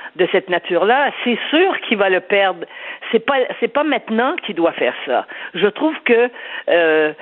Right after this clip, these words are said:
les Québécois, euh, les, les, Monsieur Legault a tendance à aller, euh, comment dire, à aller agacer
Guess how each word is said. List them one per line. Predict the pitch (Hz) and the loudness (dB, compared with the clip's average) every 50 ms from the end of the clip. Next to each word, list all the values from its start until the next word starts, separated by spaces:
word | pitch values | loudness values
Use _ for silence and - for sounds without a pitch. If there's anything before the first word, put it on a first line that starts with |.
| - - - - | -18 -18 -16 -6
les | 180 190 220 - | -2 0 0 2
Québécois, | - 277 254 269 247 - - 277 302 320 330 339 359 339 - - - - - | 2 0 2 0 -2 -2 0 0 2 4 4 4 4 2 0 -2 -4 -6 -4
euh, | - - 50 50 - - 180 - - 135 | -2 0 0 0 0 0 -2 -2 -4 -4
les, | 180 190 196 202 196 | -2 0 2 2 2
les, | 185 185 175 160 147 143 156 151 143 160 - - - - - 190 - 226 | 0 -2 -2 -2 -2 -2 -4 -8 -10 -14 -16 -18 -20 -16 -10 -4 -2 -2
Monsieur | 226 - - 359 330 | -2 2 2 4 6
Legault | 311 240 202 - 254 277 302 339 - - - | 6 4 4 4 4 4 6 6 4 4 2
a | 202 196 | 0 -2
tendance | - - 226 214 214 196 208 208 208 220 240 294 302 - - - - - - - - - - | -2 0 0 0 2 2 2 2 2 2 2 0 -2 -4 -6 -14 -16 -18 -18 -16 -16 -8 -2
à | - 175 196 190 | 0 0 2 2
aller, | 190 190 196 202 226 247 262 277 285 254 - | 2 2 2 4 4 4 4 4 4 4 4
euh, | 147 156 147 143 143 139 143 139 135 143 143 180 - - - - - - | 4 4 6 6 6 6 6 6 4 2 0 -2 -8 -16 -20 -14 -8 -4
comment | 214 226 262 247 202 170 | -2 0 0 0 0 -2
dire, | 143 147 151 165 165 147 139 - - - - - - - | -4 -2 0 2 2 2 0 -4 -8 -12 -12 -10 -6 -6
à | - 208 | -4 -2
aller | 208 214 226 247 262 277 262 - - 277 | -2 0 2 2 4 2 2 0 -2 -4
agacer | 294 262 285 277 254 - - - - 285 294 311 330 | -2 0 0 0 0 -2 -6 -4 0 2 2 2 2